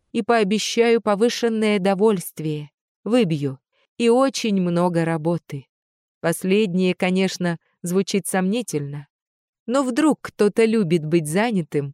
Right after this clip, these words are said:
по самое не могу. Есть такие люди. Я, например. И снова в управу, но уже в городскую. Нужна кухарка,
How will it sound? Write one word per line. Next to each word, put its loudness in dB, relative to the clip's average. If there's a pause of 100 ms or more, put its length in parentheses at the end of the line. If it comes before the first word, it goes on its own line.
по 0
самое 0
не 0
могу. -4 (380)
Есть -2
такие 0
люди. -2 (380)
Я, 2
например. -6 (640)
И 4
снова 0
в 0
управу, -4 (300)
но 2
уже 2
в -8
городскую. -4 (460)
Нужна 0
кухарка, -4